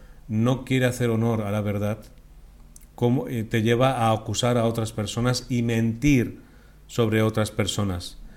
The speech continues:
incluso estando José allí delante. Y por eso José, en la misma ley, la ley setenta y siete, ¿qué es lo que dice?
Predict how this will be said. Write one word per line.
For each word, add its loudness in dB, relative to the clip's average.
incluso 4
estando 2
José 0
allí 4
delante. 0
Y -6
por 0
eso 4
José, 2
en -2
la 2
misma 4
ley, 4
la 2
ley 0
setenta -4
y -4
siete, -4
¿qué 2
es 2
lo 2
que 0
dice? 0